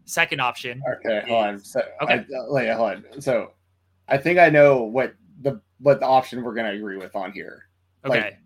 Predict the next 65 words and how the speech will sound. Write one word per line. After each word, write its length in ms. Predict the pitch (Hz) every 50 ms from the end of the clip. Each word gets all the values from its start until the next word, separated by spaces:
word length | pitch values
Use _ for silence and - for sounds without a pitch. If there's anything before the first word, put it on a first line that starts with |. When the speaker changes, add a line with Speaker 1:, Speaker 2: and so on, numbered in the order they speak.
| _ _
Speaker 1:
What 60 | 131
do 60 | 131
you 60 | 131
Speaker 2:
uh, 20 | 127
I 40 | 131
Speaker 1:
think? 100 | 147 156
Speaker 2:
haven't 160 | 175 170 170
even 160 | 170 160 147
heard 320 | 131 147 151 143 123 113 -
you 260 | 123 127 127 123 107 - _ _ _
pitch 240 | - - 151 147 147
anything 560 | 147 139 135 127 117 - 117 104 98 92 - -
yet. 280 | - 123 104 90 - - _ _ _ -
But, 140 | 139 147 143
like, 240 | 127 123 120 110 -
I 120 | - 135 147
think 160 | 147 175 175
I 60 | 170
know 100 | 165 156
where 100 | 151 143
you're 100 | 131 123
going 120 | 117 110 101
with 100 | 95 -
this 360 | - - - - - - _ _ _ _ _
'cause 80 | - 135
I 100 | 127 127
think 300 | - 147 147 139 143 _ _
we're 280 | - 135 123 117 110 104 _ _ _ _ _ -
probably 280 | 123 117 110 107 98
about 260 | 95 - - 104 98 - -
on 80 | 113 107
the 80 | 101
same 160 | - 110 104
wavelength 400 | 101 92 87 90 95 90 90 101
here. 60 | _ -
Speaker 1:
Probably. 400 | 269 170 131 113 104 98 - - _ _ _ _ _ _ _ _ _ _ _ _ _ _ _ _ _ _ _ _ _ _ -
Speaker 2:
The 120 | 135 151
story, 580 | 139 - - - 202 196 190 170 151 143 131 120
right? 340 | 113 127 131 127 131 139 139
So 120 | 139 156
I 100 | 160 196
didn't 160 | 220 220 190
really 140 | 180 175 160
know 120 | 151 147
about 200 | 143 139 135 123
this 120 | 120 110 -
injury 380 | 127 117 110 98 104 101 101
until 200 | 104 104 104 117
you 200 | 113 110 101 90 - _ _ -
just 240 | 120 107 - - _ _ _ _ _ _ _ _
told 180 | _ - 117 117
me 40 |
about 260 | 120 120 131 131 131 -
this. 200 | 143 139 139 - -
Speaker 1:
It 60 | 247
was 100 | 269 240
a 40 | 262
very 240 | 233 330 349 339 269
thrown 280 | - - 247 262 269
away 240 | 269 247 220 214 196
line 300 | 175 175 175 170 156 143
at 80 | 131 -
Crown 260 | - 156 147 139 135
Speaker 2:
Okay. 120 | 156 147
Speaker 1:
Jewel. 340 | 139 135 120 110 104 110 107